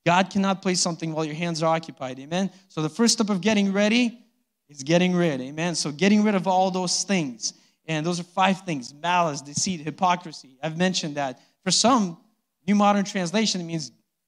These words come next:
get rid of your social media if that's what's distracting you, because people put up the best images they can to show off who they are. Uh, there's even these reels.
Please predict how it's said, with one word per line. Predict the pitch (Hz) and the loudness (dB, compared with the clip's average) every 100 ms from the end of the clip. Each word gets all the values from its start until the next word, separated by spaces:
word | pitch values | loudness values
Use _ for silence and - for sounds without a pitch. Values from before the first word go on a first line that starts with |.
| - | 0
get | 196 214 - | 2 2 0
rid | 208 220 | 0 2
of | 202 | 2
your | 214 | 0
social | - 220 202 202 | 0 0 0 2
media | 220 202 185 123 - _ _ - | 2 2 0 -4 -10 _ _ -10
if | 156 | -2
that's | 196 202 | -2 -2
what's | 196 165 | -4 -6
distracting | 156 180 - 208 202 208 190 | -6 -4 -2 0 0 0 -6
you, | 165 151 | -4 -8
because | - - 185 | -10 -6 -4
people | - 247 233 | 0 0 0
put | 226 247 | -2 0
up | 226 214 | 0 -2
the | 175 | -4
best | 165 214 220 226 | -2 0 0 0
images | 226 202 220 | 0 0 -2
they | 196 | -4
can | 196 - 196 185 165 - _ - | -6 -2 0 0 -2 -14 _ -4
to | 202 | 0
show | 170 208 196 | 0 2 2
off | 196 196 - | 4 2 -2
who | 208 | -10
they | 196 196 | -2 2
are. | 185 185 160 - _ - | 4 2 0 -8 _ -2
Uh, | 160 | -2
there's | 156 190 196 | 2 2 2
even | 240 | 2
these | 202 165 139 | 0 -2 -2
reels. | 180 151 127 165 - | 0 0 -2 -6 -8